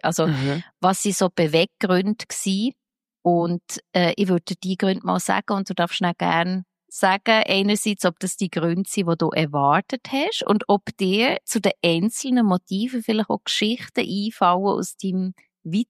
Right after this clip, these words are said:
Speaker 1: entfernten Umfeld,
Speaker 2: Ah, ja.
Speaker 1: wo die
Speaker 2: Mhm.
Speaker 1: Motive so ein bisschen illustrieren.
Speaker 2: Ja, mach ich gerne.
Speaker 1: Es sind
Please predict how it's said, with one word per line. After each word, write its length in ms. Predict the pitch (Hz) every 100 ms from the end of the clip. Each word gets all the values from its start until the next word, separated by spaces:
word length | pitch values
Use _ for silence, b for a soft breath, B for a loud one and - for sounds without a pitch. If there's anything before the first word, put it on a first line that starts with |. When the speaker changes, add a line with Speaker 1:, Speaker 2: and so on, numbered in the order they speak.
| -
Speaker 1:
entfernten 840 | 220 - 196 196 202 196 180 185 - _
Umfeld, 380 | 190 214 240 165
Speaker 2:
Ah, 240 | 180 160 156
ja. 60 | 156
Speaker 1:
wo 100 | 180
die 140 | 208
Speaker 2:
Mhm. 60 | 190
Speaker 1:
Motive 420 | 170 175 175 190
so 120 | 185
ein 40 | 175
bisschen 120 | 165 -
illustrieren. 920 | 160 156 - 147 147 151 147 110 147 _
Speaker 2:
Ja, 220 | 170 156 147
mach 200 | 151 147
ich 160 | 135 -
gerne. 400 | 131 123 127 117 _ _ _ _ _ _ _
Speaker 1:
Es 240 | 190 - -
sind 180 | 190